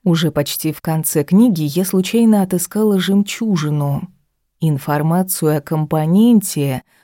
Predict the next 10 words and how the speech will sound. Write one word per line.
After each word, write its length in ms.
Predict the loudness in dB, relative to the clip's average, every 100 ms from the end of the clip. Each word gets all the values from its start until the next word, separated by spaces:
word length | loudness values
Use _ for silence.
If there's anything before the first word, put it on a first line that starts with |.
| _
усиливающем 1080 | -2 0 0 2 2 4 2 0 0 0 2
действие 640 | 2 0 -2 0 2 2
любого 760 | 2 0 0 0 0 2 2 0
зелья. 840 | 0 2 2 2 -2 -4 -4 -8 _ _ _ _ _ _ _ -2
Не 300 | 4 4 4
думала, 680 | 2 -2 0 2 2 2
что 220 | 0 0 2
мне 220 | 4 2
так 180 | 0 -2
повезет. 680 | 0 2 2 0 -2 -6